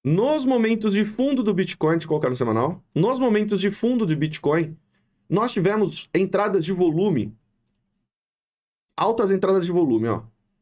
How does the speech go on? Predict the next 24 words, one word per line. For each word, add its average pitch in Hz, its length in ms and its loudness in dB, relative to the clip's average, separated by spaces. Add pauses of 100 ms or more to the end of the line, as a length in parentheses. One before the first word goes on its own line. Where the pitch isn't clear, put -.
(220)
Aqui 117 240 -4
foi 185 120 2
o 175 40 -2
fundo 180 220 0
do 170 80 -2
Bitcoin, 165 520 -2 (320)
volume 139 320 2
alto 156 440 0 (300)
de 123 140 -8
compra. 156 500 -2 (1300)
Ou 170 80 2
seja, 214 440 0 (380)
fundos 277 400 0
são 233 140 2
marcados 202 640 0
por 175 380 -2
alto 175 340 0
volume. 127 520 0 (920)
Tivemos 202 440 0
aqui 208 460 0 (400)
outra 220 340 2
queda, 202 440 0 (240)
alto 170 380 0
volume. 147 520 0